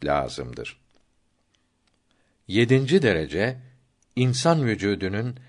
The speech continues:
her zerresinin tabi olmasıdır. Tabi, metbuğa o kadar benzer ki, tabi olmaklık aradan kalkar.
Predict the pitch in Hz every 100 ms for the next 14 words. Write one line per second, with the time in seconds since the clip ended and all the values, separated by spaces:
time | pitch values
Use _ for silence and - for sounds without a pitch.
0 | _ - 151 175 123 107 101 95 95 104
1 | 98 82 73 78 71 69 73 65 65 62
2 | - 71 62 - _ _ _ _ _ _
3 | _ _ _ _ 104 104 92 104 160 185
4 | _ _ _ _ 90 110 113 - 120 117
5 | 113 92 - _ 180 190 107 80 71 67
6 | 80 73 92 123 127 143 147 _ _ _
7 | _ - 113 110 110 147 113 107 101 101
8 | 110 - 92 90 80 76 73 - 69 -
9 | 69 -